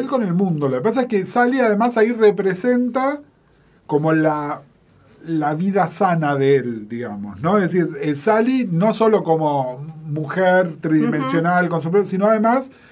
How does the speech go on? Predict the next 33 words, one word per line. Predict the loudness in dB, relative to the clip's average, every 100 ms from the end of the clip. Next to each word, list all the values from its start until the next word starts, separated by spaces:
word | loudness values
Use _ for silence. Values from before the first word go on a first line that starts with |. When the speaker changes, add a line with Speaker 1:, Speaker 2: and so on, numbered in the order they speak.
| -20 -20 _ _
Speaker 1:
como | 2 4 4 0 -2
la | 0 2 4 2 2
puerta | 2 2 2 0
que | 0
lo | 0
lleva. | 0
Es | 0
decir, | 0 0
por | 2
un | 2
lado | 2
está | 0 0 2
lo | 2
que | 2
él | 2
le | 2
gustaría | 0 -2 -2 0 0 0 0
hacer, | -4 0 2 2 0 -10 -6
que | 2 4
es | 4
Speaker 2:
Sí. | 0 -6 -8 -14 _ -12
Speaker 1:
ser | -2 0
actor, | 0 0 0 0
pero | 0 0
por | 2
otro | 2 2
lado | 2 0
está | 0 -2 4
él | 4 4
reinsertado | 0 -2 -2 -2 -4 -2 2 2 4
en | 2
una | 2 0
vida, | 0 0 4 4 2